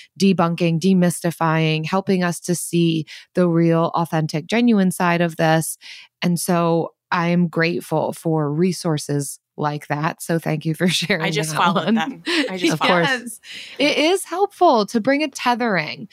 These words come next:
Speaker 1: because
Speaker 3: Yeah.
Speaker 1: sometimes it can seem like these people are just out there doing extreme things that they wanna say, "You can do too." And we've gotta tether it, because otherwise people are just feeling so discouraged.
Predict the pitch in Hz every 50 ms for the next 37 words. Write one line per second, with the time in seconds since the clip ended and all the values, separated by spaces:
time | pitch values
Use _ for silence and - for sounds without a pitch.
0 | - - - - 226 220 - 240 226 220 - 220 247 247 - 139 240 220 214 180
1 | - - - 190 185 - - - 220 226 233 220 185 170 185 180 165 - 190 190
2 | 170 185 180 175 165 - - - 165 190 220 208 208 214 190 185 185 185 175 170
3 | - - - - - 202 202 196 190 185 214 226 220 208 190 180 180 175 - 196
4 | 220 277 285 240 202 175 165 - - 190 175 170 170 165 - - - - - 180
5 | 196 320 330 - - 208 190 185 170 202 196 185 170 - - 294 302 277 226 196
6 | 180 175 175 170 _ - - - - - _ - 220 220 226 226 208 202 - -
7 | 226 208 220 220 214 196 - - - 175 156 143 156 151 139 - - - - -
8 | 180 - 185 180 - - 175 175 175 185 185 175 170 160 151 151 - - 175 170
9 | 156 - 165 160 156 156 - 165 - - - - - 151 156 156 151 151 151 151
10 | 151 - - - - - - - 170 160 156 156 151 147 147 - - 151 - -
11 | - - - - - - - - 196 - - - -